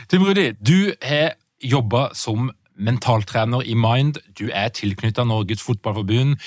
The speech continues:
Du driver i dag din egen virksomhet, der du hjelper ledere og organisasjoner med å nå mål. Og i tillegg så er du involvert i et ganske spennende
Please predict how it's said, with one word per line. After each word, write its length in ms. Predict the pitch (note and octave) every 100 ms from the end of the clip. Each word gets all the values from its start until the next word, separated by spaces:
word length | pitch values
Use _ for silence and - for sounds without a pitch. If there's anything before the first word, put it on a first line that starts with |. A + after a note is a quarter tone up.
| - -
Du 80 |
driver 340 | G#2 G2+ G#2 A#2
i 40 |
dag 220 | A2 G2+
din 160 | A2 C3+ -
egen 420 | C3 B2 G2+ B2+
virksomhet, 580 | B2+ - - A#2+ F3+ F#3+ _ G#2
der 100 | F#2+
du 100 | A2
hjelper 600 | G2+ F#2+ G2+ - B2 G2+ _ -
ledere 520 | C3+ C#3 B2+ C3+ D3+ - _ _
og 200 | A2+ A#2+
organisasjoner 720 | G2 A2 C#3 B2+ G2+ G2 C3
med 260 | G2+ F#2+ G#2+
å 140 | A#2 - _ _ _
nå 260 | G2+ G2+ A2+
mål. 280 | B2 E3 C#4 G#3 - -
Og 80 | F#3+
i 80 | F#3
tillegg 480 | - A3+ E3 B2 -
så 140 | E3+
er 100 | B2
du 80 | C3+
involvert 460 | C#3+ D3+ A2 G2+
i 80 | C3+
et 100 | A#2+
ganske 260 | D#3 C3 C3+
spennende 560 | - C#3+ B2+ F#2+ G#2